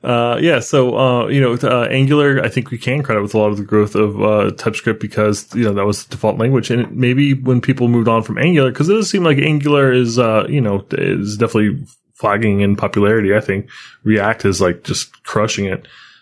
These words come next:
But maybe when people moved from Angular to React, they missed some things <laughs> about TypeScript, and so they brought it over with them.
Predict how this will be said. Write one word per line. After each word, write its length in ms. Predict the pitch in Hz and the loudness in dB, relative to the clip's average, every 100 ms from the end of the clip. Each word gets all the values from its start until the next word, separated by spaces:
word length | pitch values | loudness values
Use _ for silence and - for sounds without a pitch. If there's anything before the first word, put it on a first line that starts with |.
| - | -4
But 100 | 113 | 0
maybe 240 | 113 120 | 2 2
when 180 | 165 170 | 2 0
people 300 | 139 151 151 | 0 0 2
moved 360 | 123 139 175 139 | 4 4 2 0
from 120 | 131 | -2
Angular 420 | 110 120 123 120 110 | 0 2 2 2 0
to 160 | 117 | -2
React, 500 | 110 113 131 131 - - - _ _ | 0 2 0 -2 -10 -20 -20 _ _
they 120 | 123 | -2
missed 240 | 131 139 - | 0 0 0
some 180 | 113 104 | -2 -2
things 420 | 104 104 104 - | -4 -4 -4 -2
<laughs> 40 | |
about 360 | 123 104 104 - | -2 0 -2 -2
TypeScript, 500 | 139 139 - 101 - | -2 -2 -4 -6 -6
and 100 | 101 | -8
so 100 | 113 | -2
they 100 | 107 | -2
brought 220 | 98 101 | 0 0
it 80 | 107 | 0
over 180 | 107 110 | 0 0
with 140 | 113 123 | -2 -4
them. 140 | 95 | -10